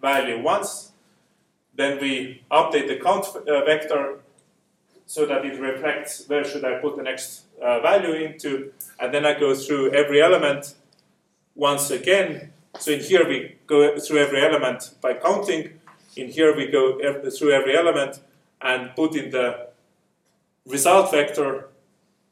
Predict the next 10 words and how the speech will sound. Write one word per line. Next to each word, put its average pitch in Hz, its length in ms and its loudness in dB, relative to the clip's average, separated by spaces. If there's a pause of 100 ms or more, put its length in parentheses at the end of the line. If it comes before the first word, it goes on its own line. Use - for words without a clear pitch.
(100)
into 151 280 -6
the 131 140 -2
location 139 840 -2
indicated 139 480 -4
by 127 120 -2
the 123 120 -6
count 151 340 -2
vector, - 360 -6 (1080)
this - 380 -10 (120)
value. 110 380 -2